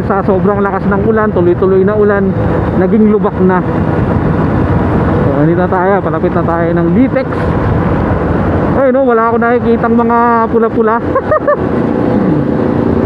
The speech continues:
Considering na ngayon ay rush hour. So, siyempre, expect natin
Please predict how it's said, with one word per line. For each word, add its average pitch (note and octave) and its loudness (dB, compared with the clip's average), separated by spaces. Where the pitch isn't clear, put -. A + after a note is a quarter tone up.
Considering C4+ 2
na B3 0
ngayon B3+ 0
ay A#3 0
rush G#3+ 2
hour. F3+ 0
So, D#3 0
siyempre, A#3 0
expect - -2
natin A3 0